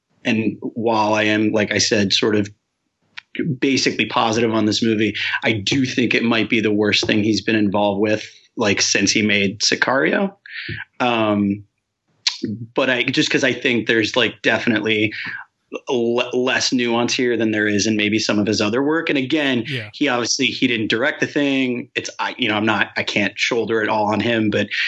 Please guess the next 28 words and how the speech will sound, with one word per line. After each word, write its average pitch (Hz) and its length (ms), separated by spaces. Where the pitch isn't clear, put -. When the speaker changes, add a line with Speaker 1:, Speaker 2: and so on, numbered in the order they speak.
Speaker 1:
it 127 100
also 113 240
does 110 340
seem 110 220
like 101 220
this - 180
franchise 104 500
is 104 120
a 107 40
little 104 280
bit 104 100
of 98 100
a 101 60
baby 98 380
of 135 80
his. 175 360
So, 107 440
Speaker 2:
Yeah. 113 80
Speaker 1:
um, 101 500
y-, 185 120
yeah, 240 320
I 123 120
mean, 139 100
I 139 80
Speaker 2:
Poorly 135 460
Speaker 1:
think 131 100
Speaker 2:
named 113 220
baby. 110 420